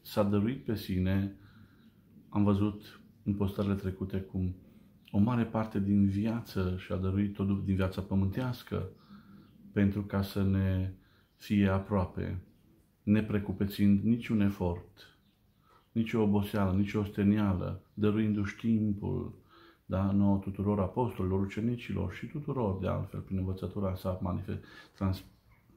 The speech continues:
transmisă peste veacuri până la sfârșitul lumii, prin cuvântul Său, încât ne-a arătat cât de multă sete are El după noi,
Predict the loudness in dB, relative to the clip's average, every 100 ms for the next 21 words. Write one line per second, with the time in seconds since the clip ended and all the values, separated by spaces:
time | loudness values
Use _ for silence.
0 | -20 -20 -8 -2 0 0 0 -4 -6 -6
1 | -4 -2 -2 -2 -4 -4 -2 2 2 2
2 | 0 -2 -4 -8 -4 -2 0 0 -2 -2
3 | -4 -4 -8 -4 0 0 -2 -2 -6 -4
4 | -6 -6 -12 -20 _ _ _ _ _ _
5 | _ _ -2 0 2 0 0 -8 -20 _
6 | _ _ _ _ _ _ _ _ _ _
7 | _ _ _ _ _ _ _ _ 2 4
8 | 4 2 0 -2 -6 -6 -4 0 0 2
9 | 0 0 -2 -4 -2 -4 -4 -2 -2 -2
10 | -2 -2 0 0 0 2 0 -2 -6 -20
11 | _ _ _ _ _ _ _ _ _ _
12 | _ _ _ _ _ -2 -2 0 0 0
13 | -2 -6